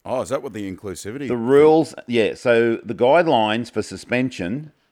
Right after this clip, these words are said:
Speaker 2: are changing.
Speaker 1: Yeah, right.
Speaker 2: And
Speaker 1: Oh, that's
Speaker 2: so
Speaker 1: such a dumb way to fix something.
Speaker 2: Oh, it, it,
Speaker 1: It's,
Speaker 2: it
Speaker 1: it's
Speaker 2: is.
Speaker 1: so
Speaker 2: It really is.
Speaker 1: reactionary.
Speaker 2: And it, and
Speaker 1: It's not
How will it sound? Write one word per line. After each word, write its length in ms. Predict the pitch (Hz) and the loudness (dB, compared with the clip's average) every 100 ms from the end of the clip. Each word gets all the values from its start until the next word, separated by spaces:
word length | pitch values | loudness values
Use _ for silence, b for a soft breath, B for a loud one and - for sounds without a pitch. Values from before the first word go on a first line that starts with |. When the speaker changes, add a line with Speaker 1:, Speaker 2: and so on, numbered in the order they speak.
| _ | _
Speaker 2:
are 60 | 98 | -8
changing. 560 | - 101 92 82 73 - | -6 -6 -6 -8 -14 -16
Speaker 1:
Yeah, 1040 | 82 82 85 87 90 90 90 87 87 85 | -16 -12 -8 -6 -4 -4 -4 -4 -4 -6
right. 460 | 80 80 90 90 - _ _ _ _ | -8 -8 -8 -8 -12 _ _ _ _
Speaker 2:
And 160 | 117 117 | -6 -4
Speaker 1:
Oh, 80 | |
that's 140 | 175 117 | 0 4
Speaker 2:
so 200 | 113 113 | 6 6
Speaker 1:
such 200 | 113 - | 4 -2
a 60 | - _ | -10 _
dumb 240 | - 165 196 | -12 -10 -8
way 200 | 175 180 | -6 -6
to 80 | |
fix 340 | 151 - 156 - | -6 -8 -8 -6
something. 340 | 180 165 95 78 | -8 -6 -6 -4
Speaker 2:
Oh, 260 | 185 135 - _ _ _ | 0 0 -2 _ _ _
it, 140 | 185 180 | -4 -2
it, 200 | 147 151 _ 147 | -2 -4 _ -4
Speaker 1:
It's, 160 | 139 139 | -2 -2
Speaker 2:
it 60 | |
Speaker 1:
it's 20 | |
Speaker 2:
is. 240 | 180 131 92 | 0 2 2
Speaker 1:
so 140 | 196 | 2
Speaker 2:
It 40 | 214 | 2
really 180 | 190 135 123 113 | 4 4 4 2
is. 60 | 104 | 0
Speaker 1:
reactionary. 120 | - | 0
Speaker 2:
And 80 | - 139 | 0 0
it, 60 | - | -2
and 120 | 143 | -4
Speaker 1:
It's 80 | 143 | -2
not 220 | 175 165 | -6 -8